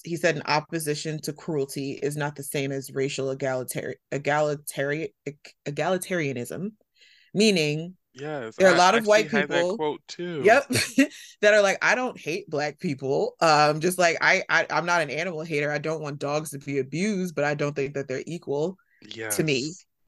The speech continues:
Speaker 1: So, um, I think, you know, one, they, they talked about one of the things that Black people faced when the Great Migration happened to the North was that they left their, their states where they did have land. They had a little bit of property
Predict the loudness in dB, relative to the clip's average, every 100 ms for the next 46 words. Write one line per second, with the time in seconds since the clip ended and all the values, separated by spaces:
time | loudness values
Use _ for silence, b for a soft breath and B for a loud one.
0 | _ 2 4 6 4 2 0 2 2 0
1 | -4 -12 -16 _ _ _ _ 0 0 2
2 | 0 -2 -12 _ _ _ _ -2 0 -2
3 | 0 -2 -4 -4 -4 -2 -2 0 0 0
4 | 0 0 -2 -6 -6 -6 -4 -4 -2 -4
5 | -6 -8 -6 -4 -4 -6 -12 _ -4 -4
6 | -6 -10 -6 -2 -2 -2 -6 -4 -6 -6
7 | -2 0 0 -4 -4 -6 -6 -4 -4 -6
8 | -10 B B B B 0 2 2 2 4
9 | 4 2 0 0 2 2 0 -2 2 2
10 | 0 -4 -8 -4 -4 -4 -8 -6 -4 -6
11 | -8 -10 -2 0 2 4 4 4 0 0
12 | -4 -4 -4 -8 -12 B B B _ 0
13 | 2 4 6 6 2 2 2 2 -2 0
14 | 0 0 -4 -6 -8 -10